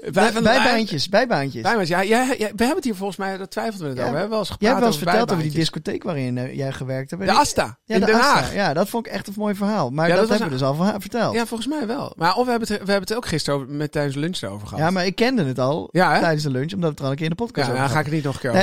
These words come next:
Speaker 2: Nee, ik,
Speaker 1: hebben.
Speaker 2: ik kan wel mijn bijbaantjes. Ik
Speaker 1: Ja.
Speaker 2: had, eh, ik had een krantenwijkje, of een reclamefolderwijkje. Ik, ik bezorgde de, in Vierakker de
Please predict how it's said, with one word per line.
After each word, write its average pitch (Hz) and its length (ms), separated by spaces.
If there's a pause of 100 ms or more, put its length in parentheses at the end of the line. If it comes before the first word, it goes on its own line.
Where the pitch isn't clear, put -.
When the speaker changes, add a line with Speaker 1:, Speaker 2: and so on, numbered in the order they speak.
Speaker 2:
Nee, 247 100
ik, 226 60
Speaker 1:
hebben. 247 180
Speaker 2:
ik 269 100
kan 302 160
wel 285 120
mijn 277 220
bijbaantjes. 180 520
Ik - 80
Speaker 1:
Ja. 202 100
Speaker 2:
had, - 160
eh, 196 320
ik 190 80
had 226 100
een 220 60
krantenwijkje, 262 680
of 160 100
een 160 100
reclamefolderwijkje. 190 1000
Ik, 190 200
ik 175 120
bezorgde 180 380
de, 170 140
in 160 160
Vierakker 165 480 (100)
de 151 300